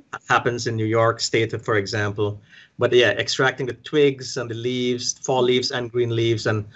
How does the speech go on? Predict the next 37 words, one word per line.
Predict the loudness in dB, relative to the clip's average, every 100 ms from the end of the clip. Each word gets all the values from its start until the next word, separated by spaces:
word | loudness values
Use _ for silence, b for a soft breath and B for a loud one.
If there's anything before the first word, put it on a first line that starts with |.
| B B -2
understanding | 2 4 2 2 2 2 0 -2
what | -2
the | -2
chemistry | -2 -2 -2 -2 0
are. | 2 0
And | 0
we | -4
found, | 0 2 2 0 -8 b b b b
just | 0 2
like | 2 0
tea | -6 -6
leaves, | -4 -2 0 -2 -2 -8 -8
tea, | -6 -4 -6 -10 _ _ _
Camellia | -2 2 2
sinensis, | 2 0 0 0 -2 -2 -6 -14 b b -4
is | -2
a | 0
beverage, | 2 2 2 -2 0 -4 -8 b b b
um, | -2 0 0 -2 -6 -2
and | -2
it's | -2
been | -4 -2
consumed | -4 -2 4 4 4
for | 0 -2
centuries. | 0 0 -2 0 0 0 -2
You | -2
know, | -2
the | -4
polyphenols | 0 2 0 0 0 2 0 -4
found | -6 -6
in | -8
tea | -6 0 4
are | 4 4
these | 2 -2 -4 b b -4
catechin | 0 0 0 -4 -6
type | -4 -4 -6
compounds. | -12 -6 -4 -4 -8